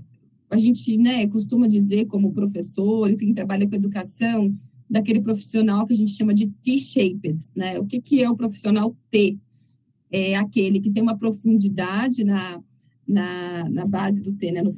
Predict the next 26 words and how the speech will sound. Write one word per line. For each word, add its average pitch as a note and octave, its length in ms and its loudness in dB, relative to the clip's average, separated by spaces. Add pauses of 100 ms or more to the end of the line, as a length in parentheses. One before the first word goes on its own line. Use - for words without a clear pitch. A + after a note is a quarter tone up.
no, G3+ 200 -6 (160)
essa G3+ 360 -6
parte G3+ 340 -4
do G#3 80 0
T F3+ 280 -2
aqui F3+ 380 -6
é F3+ 120 -4
a F#3+ 80 -6
sua B3 160 -4
especialidade, A3+ 960 -2
é - 20 0
aquilo G3+ 220 -2
que G3+ 60 -2
você G3 220 -2
é G3 40 0
especialista. G3+ 680 -2
Então, F#3+ 220 -6
no F3+ 240 -4
nosso G3+ 340 2
caso, F3 380 -4
nós F3+ 160 -8
somos G3+ 180 -4
formados G3 400 0
em A3+ 80 0
relações G#3+ 380 -2
internacionais. A#3 720 -2